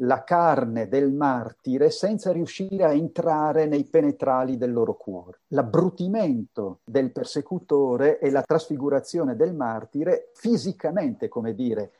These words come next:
esteticamente traducono il processo in atto.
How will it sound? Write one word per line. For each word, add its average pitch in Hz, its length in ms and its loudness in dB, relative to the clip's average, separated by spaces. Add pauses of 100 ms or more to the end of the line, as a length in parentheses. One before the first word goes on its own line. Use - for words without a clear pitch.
esteticamente 160 1080 -4
traducono 139 880 -4 (220)
il 202 180 -2
processo 147 480 -2
in 120 160 -4
atto. - 480 -12